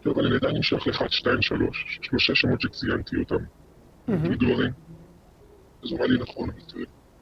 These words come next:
Speaker 1: הוא הביא לי את זה, תסתכל אבל על אנשים אחרים. מה,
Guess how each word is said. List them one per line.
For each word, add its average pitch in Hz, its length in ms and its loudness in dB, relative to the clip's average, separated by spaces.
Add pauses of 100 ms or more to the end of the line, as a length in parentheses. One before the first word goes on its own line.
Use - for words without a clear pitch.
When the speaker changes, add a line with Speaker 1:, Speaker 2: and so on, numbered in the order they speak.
(120)
Speaker 1:
הוא 254 240 2
הביא - 220 0
לי - 80 -4
את - 60 -8
זה, - 120 -18
תסתכל - 460 -4
אבל 127 160 2
על 120 100 2
אנשים - 360 -4
אחרים. - 360 -4 (1200)
מה, - 280 2